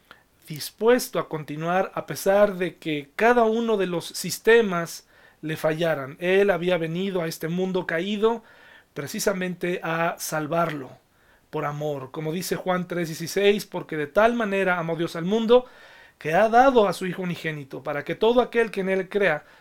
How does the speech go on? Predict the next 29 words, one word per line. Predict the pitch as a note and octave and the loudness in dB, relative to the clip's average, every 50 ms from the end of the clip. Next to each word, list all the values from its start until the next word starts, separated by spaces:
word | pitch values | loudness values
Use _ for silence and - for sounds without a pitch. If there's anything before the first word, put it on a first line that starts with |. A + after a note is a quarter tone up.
| - _ _ | -20 _ _
no | E3 E3 F3 | -6 -6 -2
se | - G3+ - | -2 -2 -4
pierda, | - G#3 G3 F#3+ E3 D3 C#3+ C#3+ C#3+ - - _ _ _ _ _ _ | -2 2 2 2 2 2 -2 -8 -12 -14 -20 _ _ _ _ _ _
mas | - C#3 C3+ - - - | -14 -12 -12 -10 -12 -6
tenga | - F#3 F3+ F#3 F#3+ F#3 F3 F3 F3 F3 F3+ - _ _ _ | -4 -2 -2 -2 -4 -2 -2 -2 -2 -2 -4 -8 _ _ _
vida | D3 C3+ D#3+ E3 E3 D3 D3+ D#3 D3+ D#3+ - | -10 -8 -6 -6 -4 -2 -2 -2 -2 -2 -4
eterna". | - D3 C#3 _ G3+ A3 A3 G3+ F#3+ D#3 C3 - _ _ _ _ _ - - - - - - _ _ _ _ _ - | -10 -14 -2 _ 6 6 6 6 4 -6 -10 -14 _ _ _ _ _ -20 -20 -20 -20 -20 -20 _ _ _ _ _ -12
Eh, | E3 E3 E3 | -8 -6 -4
hermanos, | E3 E3 G3 A#3 B3 C4 C4+ B3+ B3+ - | -2 0 4 4 4 4 2 0 0 0
es | C#4+ C#4+ - - | -2 0 0 -2
interesante | D#4 B3 C4+ A3+ G3+ - - G#3+ G#3 G#3+ G#3+ A#3 A3+ | 0 4 4 4 4 6 6 6 6 6 4 0 0
notar | G3+ F#3 E3+ - F#3+ F#3 F#3 F#3+ F#3+ F3+ | 0 0 -2 2 4 6 6 6 4 0
que | - - F#3 F3+ F3 E3 D#3+ D#3 D3 | -4 -4 -2 0 0 0 0 -2 -4
para | _ E3+ E3 E3+ E3 | _ -2 -2 0 0
muchas | E3 F#3 G#3+ A#3+ B3+ C4 - A#3+ B3 | 0 0 0 0 0 0 0 -2 0
personas | - G#3+ F#3+ D#3+ - - F#3+ F#3 F#3 F3+ F3+ F3+ F3+ F3 - - | 0 -4 -4 -2 -2 0 0 0 0 0 0 -2 -2 -2 -6 0
esto | - G3+ G3 - - - A#3+ A#3 A3+ A3 G#3 | 0 0 0 0 -2 0 2 4 4 4 2
de | G3+ F#3+ | 2 2
la | F#3+ | 0
resurrección, | F3+ F3 F3 - - E3+ D#3 E3 D#3 - - A3 A#3 A#3 A3 G3+ | 0 -2 -4 -4 -6 -6 -6 -6 -6 -6 0 4 4 4 4 2
incluyendo | F3+ - E3+ F3 F#3 B3 C#4+ C#4 A#3 | -2 -6 -8 -6 -4 -2 0 0 0
algunos | G#3 A3 A3+ G#3+ G#3+ - | -2 -2 -4 -6 -6 -6
cristianos, | G3 F#3 - - - G#3 A3 A3 G#3+ G3 - - - | -8 -8 -8 -4 0 2 2 4 2 0 -2 -4 -10
es | E3+ - | -10 -6
un | B3+ A#3+ | -4 -4
asunto | G3+ - A#3 A3+ G#3+ A3+ | -4 -4 -6 -6 -4 -6
espiritual | - - - F3 E3+ E3 - G3+ G#3+ G#3 | -6 -6 -8 -8 -8 -6 -4 -4 -2 -2
nada | G3 F3+ E3 D#3 | -2 -2 -2 -2
más. | D3+ D3+ C#3 C3 - - - | -4 -6 -10 -12 -14 -20 -20